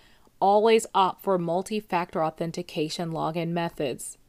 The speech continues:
If you feel that your information has been compromised, change your passwords immediately and try to create a strong password. Using your name, date of birth,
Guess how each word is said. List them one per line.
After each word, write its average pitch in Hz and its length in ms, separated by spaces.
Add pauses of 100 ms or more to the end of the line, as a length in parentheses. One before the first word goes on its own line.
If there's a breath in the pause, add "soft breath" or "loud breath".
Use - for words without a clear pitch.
(440)
If 226 220
you 247 140
feel 226 300
that 208 260
your 190 100
information 175 560
has 165 180
been 165 160
compromised, 160 800
change 233 280
your 247 80
passwords 220 680
immediately 170 760 (300 soft breath)
and 196 140
try 214 200
to 254 80
create 190 360
a 190 100
strong 202 460
password. 156 720 (260 soft breath)
Using 226 400
your 185 160
name, 185 640
date 185 200
of 175 240
birth, 190 340